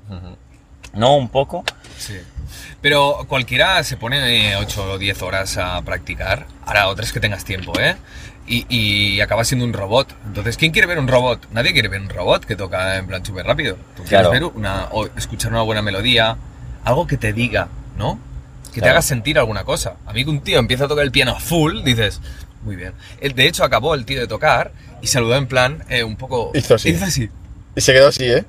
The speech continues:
Speaker 1: Hizo
Speaker 3: Sí, rollo, "Ah, he tocado de puta madre".
Speaker 1: Victoria.
Speaker 3: Es verdad, había tocado de puta madre, pero ¿emocionó a alguien?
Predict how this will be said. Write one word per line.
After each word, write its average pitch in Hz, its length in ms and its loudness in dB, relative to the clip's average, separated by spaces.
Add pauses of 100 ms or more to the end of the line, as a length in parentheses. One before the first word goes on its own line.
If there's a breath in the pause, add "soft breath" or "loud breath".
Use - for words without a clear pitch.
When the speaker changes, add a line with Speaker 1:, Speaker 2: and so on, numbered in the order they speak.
Speaker 1:
Hizo - 240 -2
Speaker 3:
Sí, 143 260 2
rollo, 117 520 0 (100)
"Ah, - 180 -4
he 104 140 -4
tocado 117 220 2
de 127 80 2
puta 113 200 -8
madre". 120 220 -4
Speaker 1:
Victoria. 110 400 4
Speaker 3:
Es 135 40 4
verdad, 170 280 4 (100)
había 107 200 -4
tocado 143 180 2
de 120 80 2
puta 101 180 -4
madre, 123 280 0
pero 95 180 -6
¿emocionó 98 420 -6
a 107 60 -2
alguien? 120 260 -4